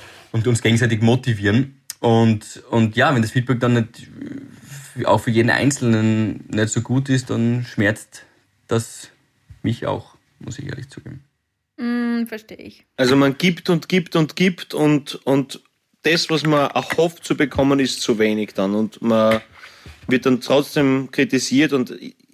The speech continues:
Speaker 3: ich kenn das nur von zwischenmenschlichen Beziehungen, aber es klingt, klingt auf alle Fälle <laughs> sehr, sehr, ja, äh, zermürbend.
Speaker 1: Ja, voll. Das ist vielleicht, ja, du, wir, wir sehnen uns zwar alle nach Bestätigung immer und auch Lob.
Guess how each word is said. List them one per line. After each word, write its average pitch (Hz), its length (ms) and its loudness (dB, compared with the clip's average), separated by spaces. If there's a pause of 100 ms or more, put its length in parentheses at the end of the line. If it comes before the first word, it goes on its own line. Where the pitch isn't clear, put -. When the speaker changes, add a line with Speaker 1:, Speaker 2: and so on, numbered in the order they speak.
(180)
Speaker 3:
ich 165 120 0
kenn 214 160 2
das 196 80 -2
nur 202 120 4
von 180 120 2
zwischenmenschlichen 120 720 0
Beziehungen, 113 400 0
aber 117 260 4
es 120 240 -2
klingt, 160 320 -2
klingt 170 300 0
auf 127 120 -4
alle 127 140 4
Fälle 127 200 0
<laughs> - 200 -4 (100)
sehr, 127 360 0 (400)
sehr, 123 400 2
ja, 131 280 2 (240)
äh, 113 240 2
zermürbend. 127 680 0 (140)
Speaker 1:
Ja, 139 540 2 (160)
voll. 120 280 2
Das 113 140 -8
ist 127 140 -10
vielleicht, 120 240 -2
ja, 151 60 -4
du, 190 280 -2 (480)
wir, 151 240 -4
wir 147 100 4
sehnen 165 280 0
uns 165 180 -6
zwar - 180 0
alle 139 280 4
nach 143 360 0 (300)
Bestätigung 139 680 0
immer 165 280 2
und 131 240 0
auch 113 200 2
Lob. 104 360 0